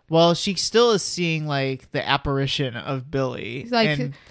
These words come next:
Speaker 1: I think
Speaker 2: her
Speaker 1: this Billy
Speaker 2: antipsychotic is not working.
Speaker 1: Well, I think this, like, I think they heard maybe the criticisms of the fifth movie where it's like, I don't know why we, like, tried to redeem Billy a little bit,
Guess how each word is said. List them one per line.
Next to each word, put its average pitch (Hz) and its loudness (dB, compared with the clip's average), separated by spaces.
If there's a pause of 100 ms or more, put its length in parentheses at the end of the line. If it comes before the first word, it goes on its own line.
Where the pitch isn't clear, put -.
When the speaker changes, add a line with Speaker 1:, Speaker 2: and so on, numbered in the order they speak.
(260)
Speaker 1:
I 170 4
think 190 0
Speaker 2:
her 277 8
Speaker 1:
this 294 12
Billy 294 10
Speaker 2:
antipsychotic 240 4
is 214 0
not 202 2
working. 175 -6
Speaker 1:
Well, 175 6
I 170 2
think 202 -6
this, 170 0
like, 151 0 (640)
I 170 4
think 190 -2
they 202 4
heard 160 0
maybe 156 -2
the 143 -4
criticisms 139 -4
of 127 -6 (460)
the 135 -4
fifth - -4
movie 151 0
where 143 0
it's 139 -2
like, 139 -2
I 147 0
don't 170 2
know 165 0
why 139 2
we, 139 -2
like, 131 -4
tried 131 -6
to 135 -6
redeem 131 -6
Billy 151 0
a 143 -2
little 156 -2
bit, 160 -2